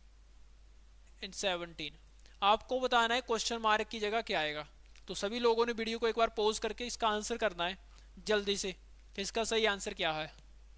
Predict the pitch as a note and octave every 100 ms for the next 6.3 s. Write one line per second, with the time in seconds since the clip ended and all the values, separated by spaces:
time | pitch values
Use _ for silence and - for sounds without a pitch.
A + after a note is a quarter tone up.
0 | - - - - - - - - - -
1 | - - - G#3 A3+ G3+ F3+ - E3+ E3
2 | - - - - B3 - B3 A3+ B3+ B3+
3 | B3+ B3 A#3+ C4 C4 A#3+ A#3 A3+ A3+ A#3+
4 | A#3 A3+ A#3 A#3+ G#3+ G#3 G#3+ - G3+ A3
5 | - A3+ F#3+ F3+ A3 G3+ F3+ F3+ - E3+
6 | - -